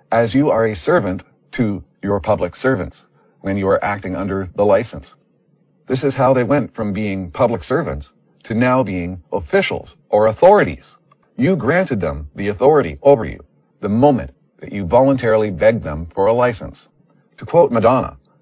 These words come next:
"Poor is the man whose pleasures depend on the permission of another."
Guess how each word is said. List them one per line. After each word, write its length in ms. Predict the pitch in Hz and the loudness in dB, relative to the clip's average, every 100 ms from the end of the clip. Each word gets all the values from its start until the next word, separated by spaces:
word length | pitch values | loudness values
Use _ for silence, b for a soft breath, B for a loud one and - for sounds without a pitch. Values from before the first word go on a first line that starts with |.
| _ _ _ _ | _ _ _ _
"Poor 460 | 165 165 60 50 _ | 6 6 4 -6 _
is 200 | - 80 | -10 -6
the 100 | 101 | -4
man 380 | 107 104 62 - _ _ _ | -4 -4 -8 -16 _ _ _
whose 200 | 120 104 | -8 -8
pleasures 500 | - 127 113 69 67 | 0 0 0 -8 -10
depend 460 | 98 92 113 73 67 _ | -10 -2 -2 -2 -10 _
on 120 | - 104 | -8 -6
the 100 | 101 | -6
permission 680 | - 107 139 147 - - - _ _ | -4 0 2 0 -6 -10 -14 _ _
of 100 | 104 | -6
another." 360 | 101 82 71 | -4 -6 -10